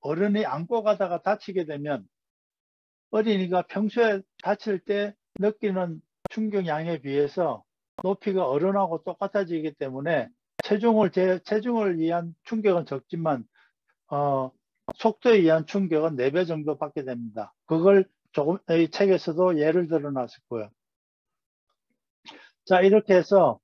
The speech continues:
어, 저, 이때까지 쭉 계속 이야기한 게 그 물리 법칙에 의해서 표면적은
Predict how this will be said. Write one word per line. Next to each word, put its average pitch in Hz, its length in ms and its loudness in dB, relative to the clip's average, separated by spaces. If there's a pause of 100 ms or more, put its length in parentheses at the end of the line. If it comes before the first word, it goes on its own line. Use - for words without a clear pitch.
(300)
어, 139 200 2
저, 175 300 2 (120)
이때까지 185 420 0
쭉 202 160 -6
계속 165 360 -2
이야기한 151 580 -2
게 147 280 -4 (540)
그 127 1120 -6 (360)
물리 208 320 4
법칙에 180 360 2
의해서 143 580 0 (380)
표면적은 190 800 -2